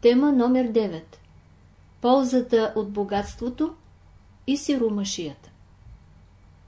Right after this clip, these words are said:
Какъв трябва да бъде пътят на ученика? Всеки път се очертава, отбелязва се по нещо. Ако е физически път,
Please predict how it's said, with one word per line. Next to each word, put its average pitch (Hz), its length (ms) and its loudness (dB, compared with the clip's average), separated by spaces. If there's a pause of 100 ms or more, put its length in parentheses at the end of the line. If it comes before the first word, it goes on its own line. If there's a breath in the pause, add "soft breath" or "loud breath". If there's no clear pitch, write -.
(2500)
Какъв 339 360 -2
трябва 262 420 0
да 220 140 4
бъде 233 460 8 (680)
пътят 233 520 0 (480)
на 208 160 -6
ученика? 196 540 -8 (1600)
Всеки 262 440 -2
път 262 220 0
се 247 80 -2
очертава, 220 680 -4 (560)
отбелязва 214 680 -4
се 185 320 -10
по 175 100 -14
нещо. 170 420 -14 (1160 soft breath)
Ако 240 280 0
е 247 60 4
физически 240 680 -2
път, - 340 -10